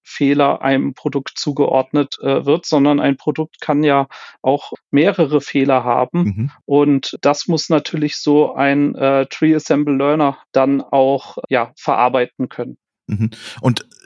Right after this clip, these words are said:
Speaker 2: wenn du dann weitergehst, ist das dann, also wie lernt das, ist das dann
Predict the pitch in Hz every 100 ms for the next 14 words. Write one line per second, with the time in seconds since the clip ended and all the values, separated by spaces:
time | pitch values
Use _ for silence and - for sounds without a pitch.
0 | - - _ - - - 123 123 110 104
1 | 98 110 180 165 - 214 - - - -
2 | - 147 - 160 - 147 139 131 - _
3 | _ _ - 131 113 - 120 156 143 143
4 | 170 156 - - 139 143 123